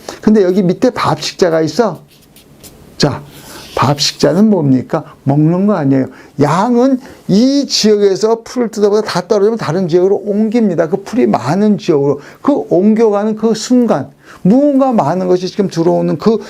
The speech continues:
순간을 얘기를 하는 겁니다. 즉, 지금 경사스러움과 뭔가 운이 들어오기 시작하는 그런 때다라는 것을 얘기합니다.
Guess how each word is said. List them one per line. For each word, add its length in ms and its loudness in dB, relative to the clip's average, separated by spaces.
순간을 840 0
얘기를 560 -2
하는 360 2
겁니다. 880 0
즉, 240 0
지금 340 0
경사스러움과 1400 0
뭔가 360 0
운이 380 0
들어오기 400 2
시작하는 600 0
그런 360 0
때다라는 640 -2
것을 300 0
얘기합니다. 680 -2